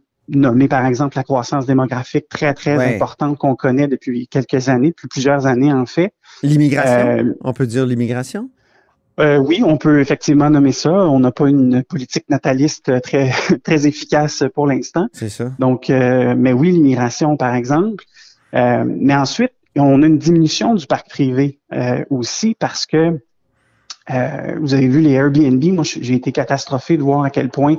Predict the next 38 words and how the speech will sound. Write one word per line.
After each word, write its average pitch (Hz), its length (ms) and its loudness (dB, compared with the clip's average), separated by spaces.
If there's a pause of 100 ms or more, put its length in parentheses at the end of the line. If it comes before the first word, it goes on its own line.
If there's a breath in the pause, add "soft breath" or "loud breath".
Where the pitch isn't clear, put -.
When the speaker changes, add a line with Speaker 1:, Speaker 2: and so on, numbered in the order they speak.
(600 loud breath)
Speaker 1:
les 175 100 2
plateformes, 165 640 0
elle 127 160 0
est - 200 0 (100)
hyper 170 420 0
populaire, 143 720 0
euh, 123 160 0
dans, 123 220 -2
dans 123 140 -2
les 127 280 -2
secteurs 135 840 -2
centraux, 151 800 -2
Speaker 2:
Ben 107 160 -2
Speaker 1:
dans 107 60 0
Speaker 2:
oui. 131 160 0
Speaker 1:
nos 113 40 -6
villes. 151 420 0 (540 loud breath)
Euh, 127 460 0 (160)
il 135 100 2
y 131 80 4
avait, 131 380 2
il 127 120 0
y 131 40 -2
avait 127 80 2
une 131 100 2
compagnie, 139 480 2
là, 156 80 4
une 135 80 4
multinationale, 139 760 0
en 131 100 0
fait, 151 140 -2
qui 147 120 -2
avait 127 120 2
fait 156 180 -4
un 143 140 0
recensement 151 720 -2
des 127 200 -2
logements 131 580 0